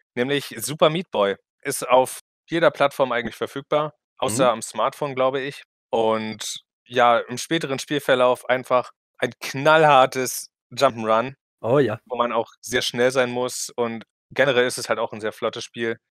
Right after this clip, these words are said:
Speaker 2: Mhm.
Speaker 1: Absolut fantastischer Soundtrack, zumindest wenn man die Originalversion spielt, weil später,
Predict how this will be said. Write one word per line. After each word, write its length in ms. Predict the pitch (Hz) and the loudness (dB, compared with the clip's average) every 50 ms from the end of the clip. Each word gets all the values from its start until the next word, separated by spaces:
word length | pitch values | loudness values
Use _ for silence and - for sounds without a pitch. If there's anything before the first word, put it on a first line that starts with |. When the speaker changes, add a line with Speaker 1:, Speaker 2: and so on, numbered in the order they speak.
| _ _ | _ _
Speaker 2:
Mhm. 340 | - 113 110 135 202 233 - _ | -12 -8 -6 -6 -6 -8 -8 _
Speaker 1:
Absolut 380 | - 156 - - 170 156 151 - | -6 -6 -4 -4 -2 -2 -2 -2
fantastischer 680 | - 135 127 123 - 147 156 - - 180 165 - 165 147 | -2 -4 -4 -2 2 0 0 0 0 -6 -4 0 0 2
Soundtrack, 680 | - - - 127 120 143 160 - 170 175 175 170 - - | 2 0 0 0 -2 -2 -2 -4 -4 -2 -2 -4 -6 -10
zumindest 380 | - 135 127 135 151 151 - | -10 -8 -8 -8 -8 -6 -4
wenn 100 | 139 131 | -4 -4
man 100 | 131 127 | -4 -4
die 100 | 123 113 | -6 -4
Originalversion 760 | 120 110 113 110 113 110 107 110 147 160 165 156 160 165 160 | -6 -6 -6 -8 -6 -2 0 0 0 0 -2 -6 -8 -8 -8
spielt, 460 | - - - 151 156 165 175 170 - _ _ _ _ _ | -10 -14 -12 -8 -6 -6 -6 -8 -10 _ _ _ _ _
weil 360 | - 120 117 117 120 120 113 - | -2 0 0 2 2 0 -2 -4
später, 720 | 110 - - - 139 135 135 143 131 127 127 127 131 - | -10 -12 -8 -6 -6 -4 -2 -2 0 0 2 2 0 -2